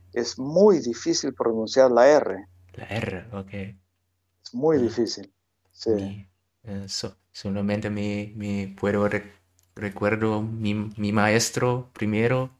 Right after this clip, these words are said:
Speaker 2: con el R, con, con la palabra carretera.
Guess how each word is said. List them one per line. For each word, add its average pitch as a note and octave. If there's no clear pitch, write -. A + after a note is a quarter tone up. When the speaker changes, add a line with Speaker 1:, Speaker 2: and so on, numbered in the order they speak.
Speaker 2:
con G#2+
el A2
R, C3
con, G#2+
con G#2+
la A2
palabra A2
carretera. G#2+